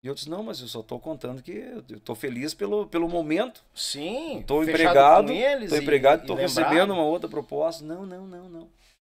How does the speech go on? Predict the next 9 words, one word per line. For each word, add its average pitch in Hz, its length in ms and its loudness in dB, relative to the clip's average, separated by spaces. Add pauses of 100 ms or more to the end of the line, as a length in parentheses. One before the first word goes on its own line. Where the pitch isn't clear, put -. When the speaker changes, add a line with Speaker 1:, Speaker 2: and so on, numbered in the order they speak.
(880)
Speaker 1:
Se - 180 -10
tu 220 320 -12
for 202 400 -2
pro 131 160 -18
Itamone, 110 420 -10
nós 143 140 -16
vamos 147 140 -16
ficar 160 160 -12
felizes. - 500 -18